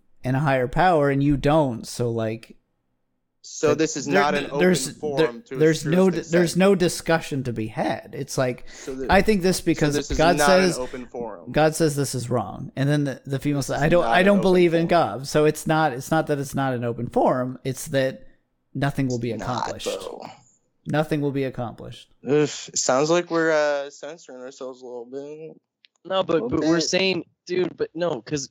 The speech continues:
Speaker 3: 'cause
Speaker 1: Okay,
Speaker 3: earlier
Speaker 1: uh, no,
Speaker 3: also
Speaker 1: hold
Speaker 3: said,
Speaker 1: on,
Speaker 3: like,
Speaker 1: hold on.
Speaker 3: with
Speaker 1: Here,
Speaker 3: the,
Speaker 1: here we
Speaker 3: yeah,
Speaker 1: go.
Speaker 3: I'm,
Speaker 1: Fo-
Speaker 3: I'm honestly over this thing. We're
Speaker 2: All
Speaker 3: not even,
Speaker 2: right,
Speaker 3: like, this is
Speaker 2: all
Speaker 3: what
Speaker 2: right.
Speaker 3: we're
Speaker 1: Look, look,
Speaker 3: talking about.
Speaker 1: okay, forum, forum opens. I step to the stage. I think abortion is wrong because it's literally killing life. God would frown upon this as bad. Woman comes up, says,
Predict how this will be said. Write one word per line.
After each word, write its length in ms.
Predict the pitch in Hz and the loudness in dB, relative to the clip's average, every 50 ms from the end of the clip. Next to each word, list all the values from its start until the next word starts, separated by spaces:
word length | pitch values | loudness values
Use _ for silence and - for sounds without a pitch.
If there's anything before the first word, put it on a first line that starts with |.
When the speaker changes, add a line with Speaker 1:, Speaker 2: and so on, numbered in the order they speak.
| _ - | _ -2
Speaker 3:
'cause 140 | - 190 190 | 0 0 2
Speaker 1:
Okay, 160 | - 220 214 | 4 4 4
Speaker 3:
earlier 100 | 165 170 180 | 4 4 4
Speaker 1:
uh, 60 | 196 | 4
no, 120 | 196 208 208 | 6 6 6
Speaker 3:
also 160 | 202 208 190 | 6 6 8
Speaker 1:
hold 160 | 196 220 226 | 8 8 8
Speaker 3:
said, 60 | 220 | 8
Speaker 1:
on, 80 | 185 151 | 6 6
Speaker 3:
like, 60 | 185 | 4
Speaker 1:
hold 100 | 202 202 170 | 4 2 2
on. 60 | 143 | 2
Speaker 3:
with 60 | 143 | 2
Speaker 1:
Here, 180 | 190 202 208 208 | 4 4 4 4
Speaker 3:
the, 120 | 196 170 | 2 2
Speaker 1:
here 120 | 160 180 214 | 4 6 6
we 60 | 214 | 6
Speaker 3:
yeah, 100 | 208 190 | 6 4
Speaker 1:
go. 60 | - - | 4 2
Speaker 3:
I'm, 100 | 240 269 | 0 2
Speaker 1:
Fo- 100 | 285 254 269 | 2 2 2
Speaker 3:
I'm 60 | 262 | 2
honestly 320 | 254 254 240 220 - 220 180 | 2 0 0 -2 -4 -4 -4
over 260 | 170 180 180 170 156 | -2 -2 -4 -4 -6
this 200 | 147 147 - - | -8 -6 -6 -6
thing. 200 | 139 135 120 127 | -8 -8 -10 -4
We're 80 | 151 135 | -2 0
Speaker 2:
All 60 | 151 | 2
Speaker 3:
not 80 | 170 175 | 2 2
even, 120 | 175 170 | 2 2
Speaker 2:
right, 80 | 190 202 | 2 0
Speaker 3:
like, 140 | 202 190 | -2 -4
this 140 | - 185 - - | -8 -12 -12 -8
is 60 | - | -2
Speaker 2:
all 160 | 139 151 170 | 0 2 4
Speaker 3:
what 20 | |
Speaker 2:
right. 180 | 185 190 151 - | 4 4 4 2
Speaker 3:
we're 40 | - | 4
Speaker 1:
Look, 20 | 180 | 6
look, 240 | 190 180 160 143 | 6 6 6 4
Speaker 3:
talking 180 | - - - - | 0 -6 -12 -8
about. 140 | - - 170 165 | -2 0 2 4
Speaker 1:
okay, 220 | 175 175 143 131 | 4 4 4 2
forum, 560 | 127 - - 170 180 190 202 214 220 214 208 - - | 0 -2 2 4 6 8 8 8 6 6 2 0 -4
forum 440 | - - - 185 196 196 202 196 175 | -2 2 4 6 6 8 6 6 4
opens. 720 | 170 170 160 160 - 123 95 80 - 107 - - - - _ _ _ _ _ _ _ _ _ - | 4 2 2 2 0 -2 -4 -4 -8 -12 -12 -14 -16 -20 _ _ _ _ _ _ _ _ _ -2
I 120 | 131 143 151 | 0 0 0
step 260 | 147 - 170 160 160 | 2 2 0 0 0
to 100 | - 160 | 2 2
the 100 | 156 147 | 2 2
stage. 400 | - - 147 127 110 95 95 - | 0 0 -2 -2 -2 -2 -6 -8
I 160 | - 127 131 | -6 -6 -6
think 460 | 127 - - 151 147 143 135 - - - - | -6 -4 0 0 0 0 0 -4 -8 -10 -10
abortion 420 | 123 139 143 147 156 151 - 175 | -4 0 2 2 2 2 0 -2
is 160 | 170 170 170 - | -2 -2 -2 0
wrong 360 | 156 151 151 151 151 151 135 | 0 2 2 2 0 -2 -4
because 540 | 139 131 - 139 135 131 127 127 127 143 - - - - - - - | -6 -4 -2 0 0 0 0 -2 -6 -8 -12 -16 -18 -20 -20 -14 -12
it's 220 | 123 - - - | -12 -10 -8 -4
literally 320 | 127 143 147 147 147 147 | 0 0 2 2 2 2
killing 360 | 135 - 165 151 151 147 143 131 | 0 0 0 0 0 0 -2 -2
life. 380 | 127 131 127 131 127 120 120 - | -2 -2 0 0 0 -2 -4 -4
God 220 | - 127 127 127 120 | -4 -2 -2 -2 -4
would 100 | 123 117 | -6 -6
frown 220 | - 131 127 123 123 | -6 -4 -4 -4 -4
upon 240 | 113 123 120 117 | -4 -4 -6 -6
this 160 | 113 110 - 113 | -6 -8 -10 -14
as 80 | 113 | -12
bad. 360 | - - 104 92 - - - - - - - - - - - - - | -8 -8 -8 -8 -10 -14 -20 -20 -20 -20 -20 -20 -20 -20 -20 -14 -4
Woman 300 | 185 165 160 170 180 170 | 0 2 2 4 2 2
comes 260 | - 202 170 156 139 156 | 2 2 0 2 2 2
up, 180 | 135 107 - | 0 0 -2
says, 240 | - - 143 135 - | -2 -2 -2 -2 -2